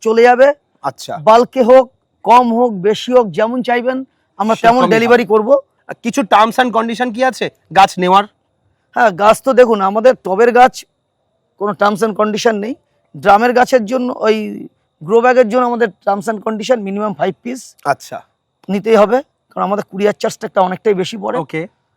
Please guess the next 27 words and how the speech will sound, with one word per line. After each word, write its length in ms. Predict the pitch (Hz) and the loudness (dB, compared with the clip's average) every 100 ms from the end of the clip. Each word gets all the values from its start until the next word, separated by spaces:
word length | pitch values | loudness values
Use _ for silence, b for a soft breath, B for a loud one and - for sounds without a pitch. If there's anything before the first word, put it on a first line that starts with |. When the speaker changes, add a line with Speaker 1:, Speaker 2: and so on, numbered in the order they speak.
| _ - | _ -18
Speaker 1:
তো 60 | |
সেই 180 | 190 220 | -6 -2
কারণে 460 | 196 247 262 269 269 - _ | 2 2 2 0 -4 -8 _
পাঁচটা 320 | 208 - 233 | -4 -4 -4
গাছ 200 | 226 226 | -4 -4
নিলে 220 | 226 233 | -4 -2
একটা 180 | 226 220 | -4 -4
খরচার 340 | - 196 - 214 | -6 -6 -4 -6
মধ্যে 260 | 208 202 | -4 -4
চলে 260 | 208 202 196 | -4 -4 -4
আসে। 200 | 185 160 | -4 -8
Speaker 2:
হুম। 240 | 143 143 170 _ _ _ _ - | -12 -14 -20 _ _ _ _ 0
Speaker 1:
আর 340 | 175 185 165 - _ _ - | 4 4 0 -12 _ _ -6
যত 200 | 208 190 | -6 -4
ইচ্ছা 280 | 269 - 269 | -4 0 0
আপনি 160 | 226 | 0
নিতে 220 | 196 151 | -6 -8
পারেন। 280 | 147 147 135 127 _ - | -10 -14 -18 _ _ -4
Speaker 2:
ওকে। 300 | 175 - 120 _ _ | -4 -6 -16 _ _
Speaker 1:
ঠিক 160 | 214 | -6
আছে। 200 | - 139 139 | -6 -6 0
Speaker 2:
আর 260 | 175 190 | 4 4
বড় 320 | 185 170 190 202 | 4 0 2 4
গাছ 240 | 220 - | 2 2
হলে 280 | 226 262 381 _ _ 165 | 4 4 4 _ _ -2
by 320 | 160 180 214 185 | 2 4 4 2
road 300 | 170 247 | 6 6